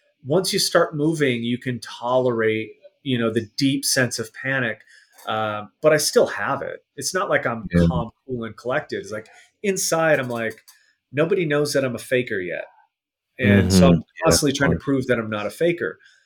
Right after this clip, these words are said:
Speaker 1: And I think just knowing that about yourself is, is what it's about. Like,
Speaker 2: Yeah.
Speaker 1: understanding it, dealing with it,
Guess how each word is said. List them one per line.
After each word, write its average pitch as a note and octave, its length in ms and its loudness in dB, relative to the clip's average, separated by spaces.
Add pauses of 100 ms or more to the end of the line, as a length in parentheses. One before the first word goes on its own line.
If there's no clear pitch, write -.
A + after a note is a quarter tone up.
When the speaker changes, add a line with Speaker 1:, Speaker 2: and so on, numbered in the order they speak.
(360)
Speaker 1:
And D3 120 2
I C#3 80 2
think D#3+ 340 -6 (140)
just F3 280 0
knowing F3+ 500 -2
that D3 140 4
about B2+ 240 0
yourself A2+ 600 0 (720)
is, C#3+ 360 0
is B2 160 0
what B2+ 180 4
it's A2+ 140 -2
about. E2 400 -8 (300)
Like, B2+ 160 0
Speaker 2:
Yeah. F#3 120 -2
Speaker 1:
understanding E3+ 580 0
it, D3 240 -4
dealing C#3+ 340 -2
with C#3+ 200 0
it, D3 220 4